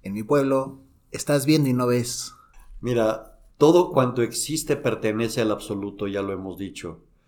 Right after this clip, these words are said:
Speaker 2: porque de él procede, o sea, que está formado de su esencia misma e imbuida de esta vida eterna,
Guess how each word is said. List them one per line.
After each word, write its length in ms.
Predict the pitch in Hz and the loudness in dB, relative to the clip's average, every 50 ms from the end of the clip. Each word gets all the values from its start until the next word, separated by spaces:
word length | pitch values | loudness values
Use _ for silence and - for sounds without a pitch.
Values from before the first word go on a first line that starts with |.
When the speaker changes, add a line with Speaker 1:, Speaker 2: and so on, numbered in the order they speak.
| _ _ _ _ _ _ _ _ | _ _ _ _ _ _ _ _
Speaker 2:
porque 400 | - 120 120 120 120 - 120 120 | -2 0 0 0 0 0 -2 -2
de 380 | 107 117 117 107 104 104 104 110 | 0 2 2 2 2 4 4 4
él 260 | 123 135 139 - - - | 4 2 0 -4 -6 -4
procede, 720 | 139 135 131 127 - - 160 180 165 120 90 82 82 - - _ _ _ _ _ _ _ - | -2 -2 -2 -2 -2 0 0 0 0 0 -4 -8 -10 -16 -20 _ _ _ _ _ _ _ -8
o 100 | 113 107 | -8 -6
sea, 360 | - - 117 104 85 - - - _ _ _ _ _ _ _ _ _ _ _ _ _ _ | -4 -2 -2 -2 -2 -4 -10 -18 _ _ _ _ _ _ _ _ _ _ _ _ _ _
que 140 | - 147 139 | 2 4 4
está 400 | 123 - - - 139 123 113 110 | 4 4 0 -2 0 0 0 0
formado 680 | - - 180 180 180 165 151 139 127 117 110 120 131 | -2 0 0 0 2 2 2 2 2 2 2 0 0
de 140 | 123 117 104 | 0 0 -2
su 400 | - - - 113 110 107 107 - - - | -4 -4 -6 -6 -6 -6 -6 -10 -12 -10
esencia 640 | 113 107 - - - 95 90 90 90 - 101 98 101 | -10 -8 -8 -8 -10 -10 -12 -12 -12 -10 -8 -8 -8
misma 420 | 110 131 139 120 110 95 82 - - _ _ _ _ _ _ - - _ _ - | -6 -8 -8 -8 -10 -12 -14 -16 -20 _ _ _ _ _ _ -20 -20 _ _ 6
e 120 | 247 185 | 8 8
imbuida 840 | 151 135 131 131 123 127 127 120 117 117 104 117 139 160 - - - - - - _ - _ _ _ _ _ _ _ _ - - | 8 8 6 2 2 2 2 2 2 2 2 2 0 0 -2 -8 -16 -20 -20 -20 _ -20 _ _ _ _ _ _ _ _ -14 -8
de 320 | 131 127 123 127 113 110 | -6 -2 2 4 4 4
esta 260 | 104 104 - 147 143 123 | 2 2 0 -2 -2 -2
vida 260 | 107 104 101 104 98 | -2 -4 -4 -4 -6
eterna, 560 | 95 - - 147 156 160 147 107 87 - - | -6 -4 -2 0 0 0 0 -4 -8 -10 -14